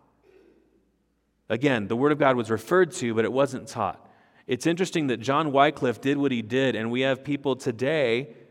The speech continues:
and I, I don't like doing this type of thing, we have people today that will not teach this word, will not explain it. It's li-, literally set to one side of the stage, and they'll start the service by reading from it,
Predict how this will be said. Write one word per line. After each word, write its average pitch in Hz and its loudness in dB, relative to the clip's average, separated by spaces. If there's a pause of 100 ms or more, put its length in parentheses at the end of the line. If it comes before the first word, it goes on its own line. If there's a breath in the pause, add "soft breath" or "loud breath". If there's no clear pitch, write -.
(100)
and 113 -4
I, 113 0
I 117 2
don't 131 -2
like 123 -2
doing 143 0
this 123 -4
type 113 -4
of 101 -4
thing, 117 -4 (160 loud breath)
we 131 -2
have 131 2
people 156 2
today 143 2
that 123 -2
will 123 2
not 143 0
teach - -4
this 113 -4
word, 92 -12 (680)
will 139 2
not 160 4
explain 156 -4
it. - -16 (1000)
It's 131 0
li-, 143 0
literally 160 4
set - 2
to 156 2
one 143 0
side 165 4
of 147 0
the 135 -2
stage, 156 2
and 127 -2
they'll 123 -2
start 156 0
the 147 -4
service 156 2
by 123 0
reading 165 2
from 117 0
it, 131 0